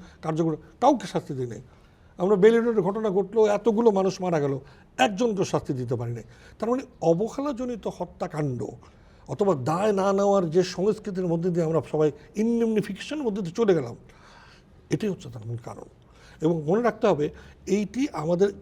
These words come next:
চর্চার মধ্যে এমনভাবে এসেছে যে আমরা মনে করি না এটা গুরুত্ব না দিলে আমাকে কেউ কিছু বলতে পারবে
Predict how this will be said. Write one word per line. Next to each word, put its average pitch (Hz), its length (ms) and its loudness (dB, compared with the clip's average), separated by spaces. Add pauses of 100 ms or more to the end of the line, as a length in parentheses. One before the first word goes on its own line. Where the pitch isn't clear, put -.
চর্চার 180 440 -4
মধ্যে 175 240 0
এমনভাবে 214 540 0
এসেছে 170 520 -2 (500)
যে 156 80 -4
আমরা 190 260 -2
মনে 165 440 2
করি 262 280 0
না - 440 -8 (140)
এটা 160 180 -2
গুরুত্ব 185 520 -2
না 156 200 -2
দিলে 120 360 -6 (140)
আমাকে 147 400 -6
কেউ 143 260 -4
কিছু 151 280 -8
বলতে 156 260 -2
পারবে 107 300 -12